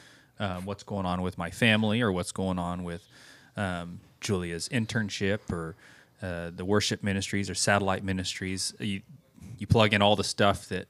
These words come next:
um, that's happened in the last year. And it's literally been,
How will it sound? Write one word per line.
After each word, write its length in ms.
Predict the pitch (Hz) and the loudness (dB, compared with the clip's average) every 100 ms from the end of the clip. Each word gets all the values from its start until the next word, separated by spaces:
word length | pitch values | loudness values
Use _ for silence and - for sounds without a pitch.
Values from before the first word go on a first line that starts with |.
| _ - | _ -12
um, 340 | 87 82 - - _ _ _ _ | -12 -12 -16 -20 _ _ _ _
that's 160 | 101 - | -6 2
happened 400 | 117 110 95 90 | 4 4 -2 -6
in 60 | |
the 80 | 90 | -8
last 340 | 85 85 - | -8 -8 -10
year. 260 | 92 87 104 _ _ _ _ _ | -12 -16 -18 _ _ _ _ _
And 120 | 104 | -6
it's 140 | 87 - | -4 2
literally 460 | 101 104 101 95 | 4 6 4 2
been, 480 | 90 92 87 87 90 | 0 -2 -4 -6 -14